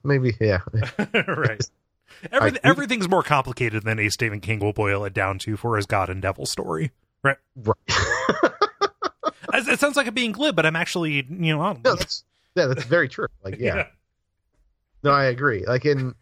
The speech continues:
Speaker 1: and I, this was, this was a, a much more popular, I think, sentiment in the past and, and maybe with, with Gen Xers and, and, and boomers. Uh, but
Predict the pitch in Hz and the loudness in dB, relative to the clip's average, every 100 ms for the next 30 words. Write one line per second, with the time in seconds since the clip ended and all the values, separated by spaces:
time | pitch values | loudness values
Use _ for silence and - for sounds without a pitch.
0 | _ _ - 139 139 139 - 156 147 151 | _ _ -2 -2 0 -2 2 0 2 -2
1 | 123 147 156 135 135 120 120 117 120 123 | 0 0 0 0 0 0 -2 0 0 2
2 | 131 127 131 123 117 104 - _ _ - | 2 0 0 2 2 -2 -10 _ _ -4
3 | 123 117 123 110 101 92 101 - 107 104 | 0 2 2 2 0 -2 -4 -2 0 -2
4 | 95 98 92 - 113 107 - 101 95 90 | -2 -2 0 2 2 0 -2 -6 -6 -4
5 | 104 101 101 98 95 87 _ _ 107 95 | -4 -2 0 0 -2 -4 _ _ -2 -2
6 | - - 110 104 110 101 - 107 98 92 | -6 -10 -2 2 2 2 0 0 2 2
7 | 92 90 - 92 87 87 - 90 92 180 | 0 -2 -2 0 0 -2 0 0 4 4
8 | 135 110 104 - _ _ _ _ _ _ | 4 2 -2 -8 _ _ _ _ _ _
9 | - 98 98 92 95 104 107 | -2 2 2 2 2 2 2